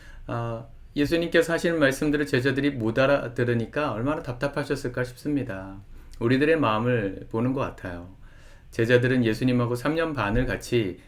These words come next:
동고동락했음에도 그분의 의도를 잘 캐치 못했는데 우리는 오죽하겠습니까? 우리가 가지고 있는 나의 관심사만 집중하느라 예수님 지금 무슨 말씀하시는 건지 적용이 안 되는 겁니다.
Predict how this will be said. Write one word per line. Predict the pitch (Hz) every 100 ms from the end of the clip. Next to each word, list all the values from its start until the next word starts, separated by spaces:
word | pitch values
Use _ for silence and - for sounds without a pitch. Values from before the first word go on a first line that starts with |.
| -
동고동락했음에도 | - 123 131 143 131 127 127 165 - 151 135 127 170 - - - -
그분의 | 120 120 139 143
의도를 | 110 117 123 135
잘 | 139 123
캐치 | 165 160 175
못했는데 | 113 107 101 147 151 165 117 - - - -
우리는 | 113 165
오죽하겠습니까? | 139 127 131 147 160 147 110 98 110 - - - - -
우리가 | 110 135 151 143 123
가지고 | 120 117 127 131
있는 | 127 127 120
나의 | 104 110
관심사만 | 113 101 107 117 107 113 113 139 98 - -
집중하느라 | - 120 143 135 117 107 135 123 - - -
예수님 | 120 120 151 190
지금 | 196 151 147
무슨 | 104 -
말씀하시는 | 147 139 139 131 123 127 123
건지 | 117 135
적용이 | - 104 120 139 147
안 | 98
되는 | 92 104 104
겁니다. | 92 90 92 98